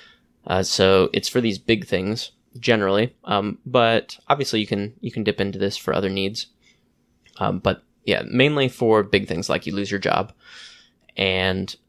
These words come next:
uh, how much should you save here for this? I've seen different numbers. Usually I've seen, uh, si-, three to six months expenses. Uh, not three to six months income,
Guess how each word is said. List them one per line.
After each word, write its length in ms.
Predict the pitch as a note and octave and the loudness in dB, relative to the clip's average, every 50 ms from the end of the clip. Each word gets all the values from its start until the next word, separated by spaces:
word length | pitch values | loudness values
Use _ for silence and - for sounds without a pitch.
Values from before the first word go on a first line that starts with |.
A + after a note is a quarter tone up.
| _ _ _ - | _ _ _ -8
uh, 240 | - G2+ F#2+ - - | -6 -4 -4 -4 -4
how 160 | - - A#2+ | 0 0 0
much 140 | B2+ A#2+ - | 0 0 -4
should 180 | - C#3 B2 | -4 -4 -4
you 80 | A#2+ A#2+ | -6 -4
save 280 | - - D#3+ D#3 D3 D3 | 2 4 4 4 4 2
here 180 | - D#3+ D3+ D3 | -2 -4 -4 -4
for 120 | - D#3+ | -4 0
this? 420 | D3 D#3 D3+ D#3 - - - - _ - | 2 2 2 2 -2 -6 -12 -12 _ -4
I've 180 | - G2+ G#2+ - | -4 -2 -2 -2
seen 260 | - - A#2 A2+ A2 | -4 -4 -4 -4 -2
different 300 | G#2 A2+ - A#2+ G#2+ F2+ | -2 -4 -4 -2 -4 -2
numbers. 580 | A2 G#2+ A2 G#2 A2+ A2+ A2+ A2+ A2+ - - - | -2 -2 0 0 0 0 0 0 -2 -6 -8 -8
Usually 320 | A2+ A2 G#2+ - A2+ A2 | -8 -8 -4 -2 0 0
I've 120 | G#2 G#2 - | 0 -2 -2
seen, 500 | - - G#2 G2+ G#2 G2+ G#2 A2 A2 _ _ _ - - | -4 -2 -2 -2 -2 -2 -4 -8 -10 _ _ _ -18 -12
uh, 180 | - G#2 G#2 G2+ | -8 -8 -8 -6
si-, 240 | - - - - - - - | -6 -6 -6 -8 -8 -10 -10
three 200 | - A#2+ A2+ A2 G#2+ | -6 -2 -2 -2 -2
to 60 | A2 | -2
six 360 | - - - G#2 - - - | -2 -2 -4 -4 -4 -4 -4
months 480 | A2 G#2+ G#2 G2+ G2+ - - - - - | 0 0 0 0 -2 -6 -8 -10 -8 -6
expenses. 720 | - G#2 - - - G#2 G#2+ A#2 - C#3+ D#3 E3+ - - - _ _ _ - - _ _ _ _ _ _ _ - | -6 -6 -6 -2 -2 -2 -2 0 -2 -6 -6 -6 -12 -16 -18 _ _ _ -20 -20 _ _ _ _ _ _ _ -8
Uh, 160 | G2+ G2 F#2+ | -6 -6 -4
not 280 | F#2+ G2+ G#2+ B2+ - | 0 0 0 0 0
three 120 | - D#3 D3 | -4 -10 -8
to 60 | D3+ | -8
six 240 | - - D3+ - - | -8 -8 -8 -4 -2
months 260 | C3+ B2+ A#2+ - - - | -2 -2 -2 -4 -4 -2
income, 520 | - D3 C3 B2+ - G2 F#2+ G2+ A2+ A2 | 0 0 0 0 0 0 0 0 -4 -6